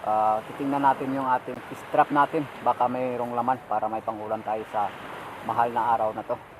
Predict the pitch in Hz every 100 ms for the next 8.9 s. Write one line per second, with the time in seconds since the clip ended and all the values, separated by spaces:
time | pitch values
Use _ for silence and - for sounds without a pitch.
0 | - - 98 95 92 - - - - -
1 | - - - - - 131 147 147 156 151
2 | 170 135 123 123 117 120 120 117 117 120
3 | 120 131 - 107 107 113 107 110 113 123
4 | 123 - - - - 98 98 95 98 98
5 | - - - - - - - - - -
6 | - - 127 135 147 165 170 180 170 165
7 | 170 175 160 202 - - - - - 120
8 | 123 135 139 135 135 131 131 131